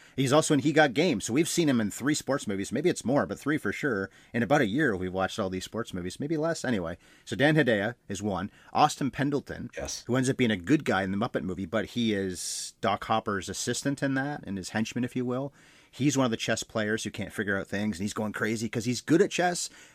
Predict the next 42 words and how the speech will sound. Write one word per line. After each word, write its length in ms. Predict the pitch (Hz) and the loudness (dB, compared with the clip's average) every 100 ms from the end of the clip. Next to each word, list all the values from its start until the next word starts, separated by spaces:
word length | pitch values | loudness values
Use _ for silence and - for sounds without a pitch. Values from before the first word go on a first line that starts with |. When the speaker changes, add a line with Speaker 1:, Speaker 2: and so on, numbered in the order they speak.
| _ | _
Speaker 1:
but 120 | 123 | 0
I 60 | 117 | 2
bet 160 | 135 | 2
Josh 300 | 101 113 113 | 2 0 0
is 80 | 104 | -2
already 300 | 120 117 107 | 0 0 0
better 240 | 98 101 95 | 0 -4 -4
than 100 | 90 | -6
he 220 | 104 90 | -6 -6
is. 180 | 76 - | -8 -4
But 100 | 113 | -2
he's 120 | 117 | 2
more 160 | 135 | 4
obsessed 400 | 120 - 165 - | 4 4 2 2
with 120 | 143 104 | 0 0
it 200 | 104 - - - | -2 -4 -12 -8
than 120 | 95 | -2
Josh 280 | 104 92 113 | 0 0 2
ever 240 | 151 107 | 2 0
is. 180 | 85 - | -4 -4
He's 120 | 104 | -2
one 80 | 123 | 0
of 40 | |
those 120 | 143 - | 0 -2
people 220 | 123 95 | -4 -4
that 100 | 85 | -2
wants 320 | 120 147 - | 0 0 -2
it, 160 | 87 - - - | -8 -10 -20 -12
but 80 | 92 | -8
he'll 80 | 92 | -6
never 340 | 98 107 95 | -2 -2 -2
have 200 | 95 90 | -6 -10
it. 80 | - | -4
He 160 | 120 | 0
will 80 | 120 | 2
never 240 | 123 123 113 | 2 0 0
be 140 | 113 | 0
that 180 | 110 107 | 0 0
great 180 | 107 107 | -2 0
drummer 280 | 113 107 | 0 0
in 40 | 104 | -2
Whiplash. 480 | 104 104 101 - | -4 -6 -6 -8